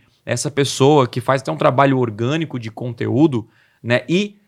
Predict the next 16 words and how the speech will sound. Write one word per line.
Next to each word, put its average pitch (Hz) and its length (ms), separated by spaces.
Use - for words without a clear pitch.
anuncia 151 600
direto 143 420
e 139 40
tem 175 260
uma 180 160
boa 147 460
campanha 139 500
de 120 100
P 113 220
um, 123 80
uma 147 140
boa 135 200
campanha 123 400
de 110 120
remarketing, 117 720
gera 139 760